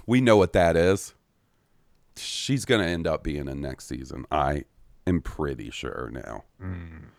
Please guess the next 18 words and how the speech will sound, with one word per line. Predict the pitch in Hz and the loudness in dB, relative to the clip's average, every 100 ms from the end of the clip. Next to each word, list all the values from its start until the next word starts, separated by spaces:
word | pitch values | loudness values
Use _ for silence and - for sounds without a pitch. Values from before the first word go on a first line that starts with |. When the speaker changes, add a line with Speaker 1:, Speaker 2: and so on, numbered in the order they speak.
| _ | _
Speaker 2:
And | 107 107 | -2 0
I, | 113 113 - | 2 0 -2
I | 113 | -4
know | 104 104 107 104 98 95 92 80 _ _ _ _ _ _ _ _ _ _ _ _ _ _ - | -2 -2 -2 -2 -4 -4 -8 -12 _ _ _ _ _ _ _ _ _ _ _ _ _ _ -8
a | 104 98 95 90 90 85 85 85 85 85 85 85 85 82 | -4 -2 -2 -2 -6 -8 -8 -10 -10 -10 -10 -10 -10 -10
returning | 87 95 - - 117 139 110 85 | -4 -2 0 0 2 2 0 -2
character | - 90 80 80 - 82 - - | -4 -4 -4 -8 -12 -12 -12 -10
actor | 80 - - 80 - 92 - | -12 -10 -12 -10 -12 -14 -14
has | - 92 | -8 -6
been, | - 87 82 80 82 80 | -4 -2 -2 -4 -10 -6
was | 98 - | -2 -2
filming | - 90 85 85 82 78 | 0 0 0 -4 -6 -6
around | 90 85 87 87 87 | -4 0 0 0 -2
the | |
same | 87 - 80 82 | -4 -4 -6 -8
time. | 82 80 - - _ _ _ _ _ _ _ _ _ _ _ _ _ _ _ _ _ _ _ _ _ _ _ - | -10 -10 -10 -14 _ _ _ _ _ _ _ _ _ _ _ _ _ _ _ _ _ _ _ _ _ _ _ -2
Speaker 1:
Which | 104 107 | 0 0
one? | 104 120 117 | 0 -2 -2